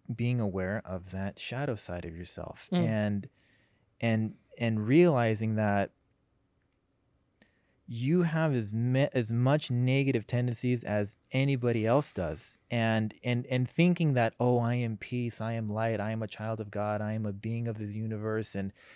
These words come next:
Speaker 1: and I am beyond all of this negativity because I meditate and this and that." It's like, no, you're not.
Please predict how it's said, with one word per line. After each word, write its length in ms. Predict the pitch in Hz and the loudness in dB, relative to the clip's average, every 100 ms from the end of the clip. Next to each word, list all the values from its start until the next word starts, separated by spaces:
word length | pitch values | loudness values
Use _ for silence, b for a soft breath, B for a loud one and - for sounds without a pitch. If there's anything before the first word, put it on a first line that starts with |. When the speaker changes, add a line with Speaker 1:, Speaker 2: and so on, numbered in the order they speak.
| b - | b -8
Speaker 1:
and 160 | 113 110 | -6 -4
I 160 | 127 | -2
am 140 | 123 117 | -2 -2
beyond 600 | 120 120 139 151 151 139 | -2 0 2 2 2 2
all 240 | 127 127 | 4 4
of 140 | 127 107 | 2 2
this 240 | 117 113 | -2 -2
negativity 880 | - 113 113 107 - 107 110 113 113 | -4 -4 -2 -4 -4 -4 -2 -2 -2
because 300 | 104 98 101 | -4 -8 -10
I 80 | 98 | -8
meditate 380 | 101 110 110 110 | -6 -6 -6 -8
and 80 | 117 | -10
this 140 | 107 | -10
and 80 | 120 117 | -8 -8
that." 60 | |
It's 300 | 104 - - | -10 -14 -14
like, 400 | 104 95 87 87 - - - 82 | -10 -10 -10 -14 -18 -20 -18 -14
no, 80 | 85 | -10
you're 180 | 90 160 | -10 -10
not. 300 | 92 92 | -10 -10